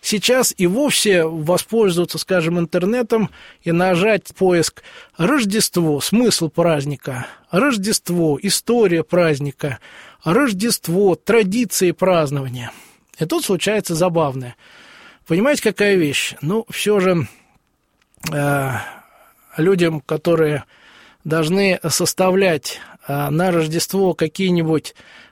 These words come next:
журналистские советы, э, для тех, кому не спится и кто по ночам, э, шарит по интернету, н-, и в особенности для тех, кто должен продавать какие-то вещи,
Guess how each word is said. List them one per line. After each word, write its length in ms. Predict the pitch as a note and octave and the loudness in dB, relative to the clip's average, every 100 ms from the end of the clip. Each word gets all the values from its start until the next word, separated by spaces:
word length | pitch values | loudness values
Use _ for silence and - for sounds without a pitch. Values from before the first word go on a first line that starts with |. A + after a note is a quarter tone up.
| - | -4
журналистские 920 | D#3 D3+ F#3 G3 G3+ G#3+ - - F3 | 0 2 2 2 2 0 -4 -2 -2
советы, 760 | - F3+ F#3 B3 A#3 G3+ E3+ A#2+ - _ _ _ | 0 0 2 2 2 0 0 -2 -12 _ _ _
э, 340 | E3 D3+ D3+ D3 | -4 -2 -2 -2
для 220 | D3 E3+ | -2 -2
тех, 260 | E3+ G3 - | 0 -2 0
кому 240 | F3 F3 | 0 0
не 120 | F3 | 0
спится 400 | - - A3+ - | -2 -4 -4 -4
и 60 | F3 | -4
кто 160 | - E3 | -4 -4
по 100 | E3 | -2
ночам, 440 | D#3+ - E3+ D#3+ - - - - - - | -2 0 0 -2 -6 -20 -20 -20 -16 -4
э, 280 | D#3 D#3+ | 0 0
шарит 360 | D3 F#3 D#3+ D#3 | 0 0 0 0
по 160 | E3 D#3 | 0 0
интернету, 640 | D3+ D#3+ E3 C#3+ D3 C3 - - - - | 0 -2 -2 -2 -6 -8 -12 -20 -20 -10
н-, 340 | F3 F#3 G#3+ | -2 -2 -2
и 260 | A#3 A#3+ B3 | -6 -8 -2
в 60 | A#3 | 2
особенности 460 | A3+ G#3+ E3+ - | 2 2 2 -2
для 180 | E3 F#3+ | 0 0
тех, 220 | F#3+ G3+ | 0 -4
кто 160 | - F3+ | -2 -4
должен 440 | F3 F#3 E3+ D3+ A2+ - - - | 0 2 2 -2 -6 -12 -14 -2
продавать 480 | F#3+ G3 G#3 F#3+ - | 2 4 4 2 0
какие-то 380 | D#3+ E3+ E3 | -6 -6 -2
вещи, 640 | F3 A3 C#4 - - A#3 F3+ | 0 2 0 0 2 2 0